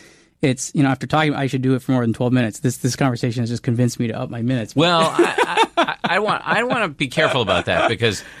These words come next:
Speaker 2: hum-, uh, I learned a, the reason why I wrote this most recent book, the, the, so, um, just as a little backstory. So I, you know what ten percent Happier is, but I
Speaker 1: Yeah.
Speaker 2: wrote that book because I, I th-, first of all, I didn't think I was gonna read it, but I thought that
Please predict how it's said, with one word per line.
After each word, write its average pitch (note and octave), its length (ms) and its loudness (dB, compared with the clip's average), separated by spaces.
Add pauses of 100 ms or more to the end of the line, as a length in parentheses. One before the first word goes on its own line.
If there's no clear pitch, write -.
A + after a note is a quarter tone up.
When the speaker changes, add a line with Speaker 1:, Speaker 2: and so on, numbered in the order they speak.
(240)
Speaker 2:
hum-, F3+ 280 -2
uh, - 40 -12
I D3 380 0
learned E3+ 360 0
a, C3 40 0 (140)
the B2 120 2
reason D3+ 260 2
why C3 160 2
I G2+ 40 2
wrote G#2 380 0
this G#2+ 200 -4
most G2+ 220 0
recent G2+ 360 0
book, A2 240 0
the, F2 600 2
the, E2 60 -6
so, - 180 -2
um, B2 200 -6 (220)
just F#2+ 220 -2
as F2+ 80 2
a F2 40 0
little E2 160 0
backstory. E2+ 380 -2
So G2 120 0
I, G2 60 0
you G2+ 220 -2
know G2 280 4 (200)
what F#2 160 -4
ten F2+ 140 0
percent D#2 240 -2
Happier D#2 260 -4
is, D2+ 80 -4
but D#2 140 -2
I D#2 100 0
Speaker 1:
Yeah. F2 60 0
Speaker 2:
wrote B2 220 0
that A2+ 200 0
book G2 220 -6
because E2+ 440 -2 (440)
I, F#2+ 280 -2
I F#2+ 40 -4
th-, - 180 -16 (260)
first G2+ 280 -2
of - 20 -6
all, F2 60 4
I E2+ 60 0
didn't E2 160 -6
think D2+ 120 -6
I D2 40 -4
was C2+ 120 -6
gonna B1+ 160 -8
read C2 240 -4
it, C2 120 -12
but D#2+ 100 0
I D#2+ 80 0
thought A#2 460 -2
that F2 200 -6